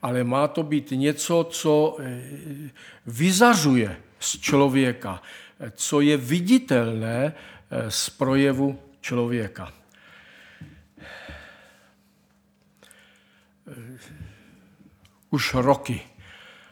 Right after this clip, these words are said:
mám velmi blízký až osobní vztah k tomu dvaadvacátému verši a projevil se tím, že jsem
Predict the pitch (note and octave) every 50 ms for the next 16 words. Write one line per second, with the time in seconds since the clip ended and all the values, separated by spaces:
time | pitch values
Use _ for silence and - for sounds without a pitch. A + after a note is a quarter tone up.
0 | _ _ - A#2 A2+ A#2+ A#2+ A#2 A#2 A#2+ A#2+ - - - - - E3+ - F#3 D#3
1 | C#3 B2 C3 C3+ C3 C3 C3 C3 C3 B2+ B2 A2 F#2+ - - - - _ _ _
2 | _ _ _ _ - D#3 - - C#3+ C3 B2+ B2+ A#2+ C3 C3+ C#3 D3 C#3 - -
3 | - - D3 C#3 C3+ C3+ C3+ C#3+ - - - C3 A#2+ - - - - - - C3
4 | - - D#3 C#3+ C3+ C3+ C3+ C#3 C3+ C3 - - - - C#3 C3+ A#2+ - - -
5 | - C#3+ C3+ C3 B2 A#2 A#2 B2+ C#3 - C#3 B2+ A#2+ C#3 B2+ - - D3+ C#3 C3+
6 | C3+ - C#3+ C#3 C#3+ C#3 B2+ A#2+ A#2+ A#2+ A#2+ A#2 - - C#3 C#3 C#3+ C#3 C3+ -
7 | - B2+ A#2+ B2+ B2+ B2+ B2+ B2 C3+ C3 B2 - - C#3+ A#2+ A#2+ - B2+ C3 C3
8 | A#2+ C3 B2+ B2 - D3 C3 B2+